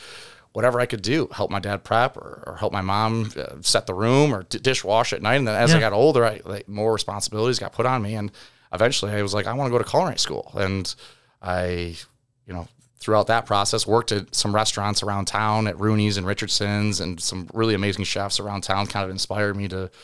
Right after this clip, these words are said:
Speaker 1: to, to pursue culinary school and, and kinda showed you, me the other aspect of cooking, which is,
Speaker 2: Yeah.
Speaker 1: you know, those Michelin starred chefs and, you know, Thomas Keller and,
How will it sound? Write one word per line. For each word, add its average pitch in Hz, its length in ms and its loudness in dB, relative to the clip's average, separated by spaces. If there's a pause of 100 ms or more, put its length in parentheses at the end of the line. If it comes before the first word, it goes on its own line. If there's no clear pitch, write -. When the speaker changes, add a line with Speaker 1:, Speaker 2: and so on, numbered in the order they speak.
(320)
Speaker 1:
to, 95 560 0
to 98 160 -4
pursue 107 760 2 (800)
culinary 113 400 2
school 110 640 6
and, 95 280 -10
and 95 440 -6
kinda 120 240 -2
showed 113 420 2
you, 101 120 -4
me 107 200 4
the 98 140 0
other 101 420 0 (400)
aspect - 500 -4
of 95 140 -10
cooking, - 400 -2
which - 180 -8
is, 98 120 -4
Speaker 2:
Yeah. 135 160 4
Speaker 1:
you 101 80 -2
know, 95 80 -6
those 98 160 -4
Michelin 110 340 0
starred 101 540 -4
chefs - 480 -2
and, 98 300 -10
you 65 120 -20
know, 78 100 -20
Thomas - 320 -4
Keller 101 480 -8
and, - 240 -14